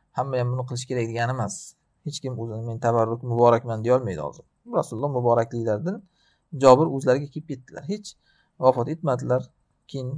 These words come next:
yashadilar, yana mana shu rivoyatda o'zlari rivoyat qilib berganlar. Alhamdulillah, yashab ketdilar, ya'ni. Xo'p, endi hozir bu yerda xulosa yana bir narsa chala qoldi.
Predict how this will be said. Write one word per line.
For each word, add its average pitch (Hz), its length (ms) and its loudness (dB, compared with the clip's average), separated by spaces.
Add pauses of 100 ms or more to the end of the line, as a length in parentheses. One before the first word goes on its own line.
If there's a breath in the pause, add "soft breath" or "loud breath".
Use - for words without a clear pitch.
(200)
yashadilar, 135 500 0
yana 131 220 -6
mana 127 100 -6
shu 127 120 -10
rivoyatda 110 340 0
o'zlari 117 280 -4
rivoyat 117 240 -2
qilib 135 140 -10
berganlar. 123 400 -4 (280)
Alhamdulillah, 139 520 -4
yashab 151 180 -6
ketdilar, 156 340 -10
ya'ni. 160 220 -16 (3250 soft breath)
Xo'p, 160 240 12
endi 190 160 2
hozir 165 200 8
bu 170 60 4
yerda 165 200 6
xulosa 156 320 4
yana 147 220 4 (200)
bir 135 240 -12
narsa 127 260 -4 (280)
chala 123 240 0
qoldi. 127 320 -2